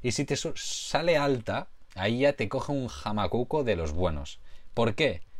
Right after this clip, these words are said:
Dale, dale, María. Bueno, no, vale, digo, ¿por qué? Pues básicamente porque en este caso el Alzheimer es una enfermedad que no tiene cura. No tiene cura y por lo tanto dices, "Mierda, mierda, mierda, ya, ya la he liado, ya la he liado, ya la he liado". Y esto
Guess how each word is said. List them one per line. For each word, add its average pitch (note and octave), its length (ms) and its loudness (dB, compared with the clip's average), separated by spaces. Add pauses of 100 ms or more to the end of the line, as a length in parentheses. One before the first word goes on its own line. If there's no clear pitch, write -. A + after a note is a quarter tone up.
(1120)
Dale, C3+ 220 2
dale, C3 160 0
María. A#2+ 260 -2
Bueno, G#2+ 240 4
no, G#2 220 0 (120)
vale, G2 200 0
digo, G2 200 2
¿por G2+ 180 4
qué? G#2+ 260 2 (240)
Pues G2 160 4
básicamente D3 680 2
porque G#2+ 280 0
en G#2+ 60 2
este A2 200 0
caso B2+ 440 4
el B2 100 4
Alzheimer A2 500 2
es - 120 -2
una G2+ 80 2
enfermedad G2+ 440 2
que B2 120 0
no F2+ 120 0
tiene E2+ 220 -2
cura. F#2+ 300 0 (180)
No G2 160 -4
tiene G2+ 220 0
cura G#2+ 200 2
y C3+ 60 4
por B2+ 140 2
lo G2 100 2
tanto G2+ 300 2
dices, F#2+ 260 -4 (320)
"Mierda, F2+ 180 0
mierda, F#2+ 220 0
mierda, D3 440 0
ya, G#2 220 6
ya F#2 200 2
la F2+ 100 4
he F#2+ 40 6
liado, C#3 320 4
ya B2 120 8
la A2 80 2
he G#2+ 40 0
liado, G#2 260 2
ya G#2 120 0
la F2+ 120 -2
he D#2+ 40 -4
liado". D#2 280 -6
Y G2+ 240 0
esto D#3 400 0